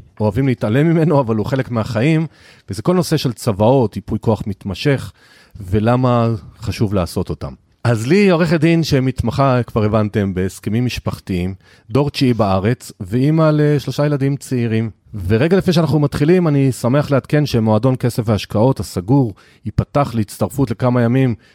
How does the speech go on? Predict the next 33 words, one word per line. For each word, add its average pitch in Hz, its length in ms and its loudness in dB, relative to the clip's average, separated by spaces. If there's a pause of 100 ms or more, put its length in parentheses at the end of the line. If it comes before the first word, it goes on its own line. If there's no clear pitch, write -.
(140)
כנראה 120 320 2
בסוף 117 380 -2
אוקטובר 110 540 0
אלפיים 101 280 -2
עשרים 98 220 -4
ושלוש 127 460 0
או 92 60 -6
תחילת 95 340 -8
נובמבר, 135 480 0 (480)
ומי 104 200 0
שמעוניין 117 480 0
לא 120 160 2
לפספס, 117 800 -2
יכול 120 220 0
להצטרף 120 500 0
לרשימת 110 460 -2
ההמתנה 120 520 2
דרך 113 380 0
הלינק 127 420 0
שמופיע 98 540 -2
בתיאור 92 400 -4
הפרק. - 520 -6 (160)
מה 117 80 0
שנקרא 135 320 0
גם 117 180 0
גילוי 98 280 -2
נאות, 104 420 0 (320)
לי 131 280 4
ואני 117 460 2 (120)
לקוחות 117 420 0
אחד - 240 -2
של 95 120 -4
השנייה, 110 480 0